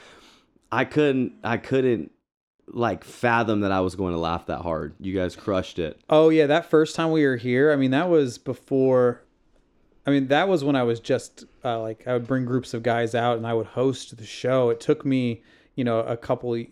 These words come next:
Speaker 2: years to, to get to the point where I could do an, uh, an, like, an hour show. And now when I tour, I do an, like, an eighty-minute show on the road.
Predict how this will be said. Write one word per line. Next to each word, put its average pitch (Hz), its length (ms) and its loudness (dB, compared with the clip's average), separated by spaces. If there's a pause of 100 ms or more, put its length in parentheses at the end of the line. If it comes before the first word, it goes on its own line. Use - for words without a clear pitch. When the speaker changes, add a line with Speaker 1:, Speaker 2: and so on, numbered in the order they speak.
(120)
Speaker 2:
years 123 500 -4
to, 117 240 -4 (160)
to 113 440 -4 (360)
get 123 180 -2
to 123 60 -14
the 120 100 -8
point 117 320 -6
where 113 120 -4
I 110 80 -2
could 117 240 -8
do 117 440 -2
an, 120 220 -10 (120)
uh, 110 460 -10
an, 113 220 -8
like, 110 180 -12
an 113 60 -8
hour 110 300 -6
show. 117 400 -2
And 113 100 -6
now 117 220 0
when 113 80 -2
I 110 100 -4
tour, 117 300 -2
I 110 60 0
do 110 220 -4
an, 110 120 -6
like, 110 180 -10
an 113 60 -6
eighty-minute 110 480 -6
show 117 280 0
on 107 100 -8
the 110 80 -10
road. 127 340 2